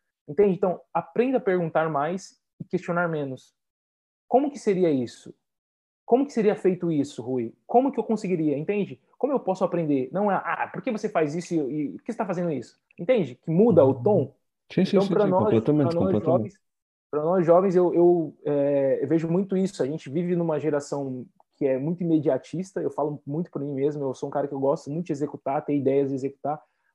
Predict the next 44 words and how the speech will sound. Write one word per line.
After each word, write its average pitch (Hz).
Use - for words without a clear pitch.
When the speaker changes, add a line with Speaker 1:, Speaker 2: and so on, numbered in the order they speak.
Speaker 1:
mas 143
aprender 160
o 165
time, 147
né? 127
O 123
tempo 156
pra 139
todas 139
as 131
coisas, 123
sabe? 139
E 143
ouvir 156
mais, 170
falar 143
menos, 156
acho -
que -
é 160
isso. -
Ter, 143
primeiro, 156
es-, -
experimentar, 156
né? 156
Eu 127
digo, 131
Speaker 2:
Uhum. 107
Speaker 1:
testar 151
as 170
coisas. 156
Ah, 196
não, 180
não 220
ter 220
medo, 170
né? 156
Eu 147
vi 156
esses 165
dias 156
um 147
amigo, 156